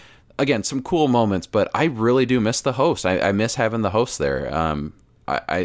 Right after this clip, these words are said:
I think that a host, for one, depending on who it is, adds a, a entertainment factor. You have the, you have the continuous, like, through line of the show. The tone is set by that host.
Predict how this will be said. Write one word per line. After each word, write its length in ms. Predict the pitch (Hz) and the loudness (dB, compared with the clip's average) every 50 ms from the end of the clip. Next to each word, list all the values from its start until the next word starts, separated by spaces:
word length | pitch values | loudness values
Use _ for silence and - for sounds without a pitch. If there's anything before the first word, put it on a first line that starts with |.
| - - | -2 -4
I 40 | 92 | -6
think 280 | - - 117 110 104 | -4 -2 -2 -2 -2
that 320 | 110 104 98 90 85 78 - - - - - - - - | 0 0 2 2 0 -2 -4 -10 -20 -20 -20 -12 -6 -4
a 80 | 90 | -4
host, 520 | 85 - 113 113 113 110 - - - - - _ _ _ - _ _ _ | -2 2 2 2 2 2 -2 -6 -10 -12 -16 _ _ _ -20 _ _ _
for 160 | - - 110 | -6 -2 0
one, 320 | 98 98 98 101 101 101 95 | 2 2 2 2 2 2 0
depending 300 | 87 - - 104 101 90 | -2 -2 -2 0 0 0
on 80 | 82 | 0
who 140 | 82 95 92 | 0 0 2
it 80 | 90 85 | 2 4
is, 260 | 95 95 92 - - - - | 4 2 2 0 -2 -2 0
adds 460 | 82 76 80 92 92 85 - - - - | 0 2 2 2 0 -2 -4 -8 -6 -4
a, 240 | - 87 82 78 - | -2 0 0 0 0
a 200 | - 87 82 - - _ _ _ _ _ - - - - - - 95 | -2 -4 -4 -6 -10 _ _ _ _ _ -20 -20 -20 -14 -8 -4 -4
entertainment 400 | 98 92 - 127 147 151 - - | -2 -2 0 -2 -2 -2 -2 -2
factor. 280 | - - - - 82 | -4 -6 -4 -4 -2
You 140 | 82 87 90 | 0 0 2
have 160 | 92 95 90 87 | 2 0 0 0
the, 100 | 104 95 | 0 0
you 200 | 82 78 98 101 | 2 2 2 2
have 120 | 98 90 | 2 2
the 80 | 95 90 | 0 -2
continuous, 720 | - 92 82 - - 110 107 107 107 104 101 95 - - | -2 -4 -4 -2 0 0 2 2 2 2 2 0 0 0
like, 240 | 90 87 82 - - - - - - - - | 0 0 0 -2 -8 -20 -20 -20 -20 -20 -20
through 360 | - - - 117 117 113 120 | -16 -6 -2 2 4 4 4
line 220 | 110 101 98 101 98 | 4 4 2 2 2
of 60 | 92 | 0
the 80 | 78 87 | 0 -2
show. 460 | - - - 98 92 90 92 95 - - | -2 0 2 2 4 4 4 2 0 -4
The 140 | - 82 90 | -6 -6 -6
tone 320 | - - - 127 127 135 127 | -4 -2 0 0 2 2 2
is 120 | 104 95 | 0 0
set 380 | - - - 98 98 - - - | -2 -2 0 0 0 -2 -2 -2
by 220 | 92 90 90 85 85 | 0 2 2 2 0
that 220 | 82 76 69 - | 0 -2 -2 -2
host. 420 | - 92 92 65 - - - - | -2 -2 -2 -2 -2 -6 -10 -12